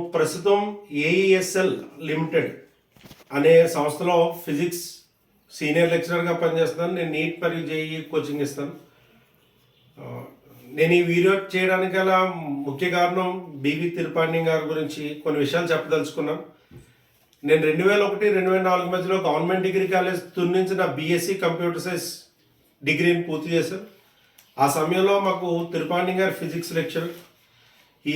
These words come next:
is the person who is capable to deal all the four papers in degree without any doubt. నాలుగు పేపర్లో చెప్పగలిగిన సామర్థ్యం ఉన్న వ్యక్తి ఆయనేనండి. ఆయన గురించి చెప్పాలంటే, he is most honest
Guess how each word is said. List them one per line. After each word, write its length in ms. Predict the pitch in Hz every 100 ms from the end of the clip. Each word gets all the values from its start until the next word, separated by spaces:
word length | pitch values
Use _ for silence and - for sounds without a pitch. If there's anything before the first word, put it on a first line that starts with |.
| 175
is 60 | 185
the 80 | 220 190
person 280 | 170 196 214
who 60 | 196 208
is 80 | 202 196
capable 360 | 175 170 190 190
to 60 | 202 165 139 135 -
deal 240 | 190 208 208 160
all 180 | 165 208 226
the 60 | 226 -
four 180 | 190 190 190
papers 360 | 196 190 202 - 202
in 60 | 185 165
degree 360 | 151 175 147 - - 151
without 340 | 143 185 180 170
any 140 | 165 147
doubt. 220 | 156 127 - - _ _ _ _ _ _ _ _ - 127
నాలుగు 360 | 131 170 196 202 202
పేపర్లో 460 | 196 196 196 196 190 175
చెప్పగలిగిన 500 | 180 170 180 185 185 -
సామర్థ్యం 440 | 165 170 170 185 185
ఉన్న 120 | 180
వ్యక్తి 220 | 170 - 170
ఆయనేనండి. 480 | 156 165 165 175 - - - _ - - - - -
ఆయన 180 | 143 175 170
గురించి 220 | 170 196 190
చెప్పాలంటే, 520 | 196 202 190 185 185 175 175 - 165
he 100 | 160
is 60 | 151 143
most 240 | 160 190 - 156
honest 340 | 151 196 202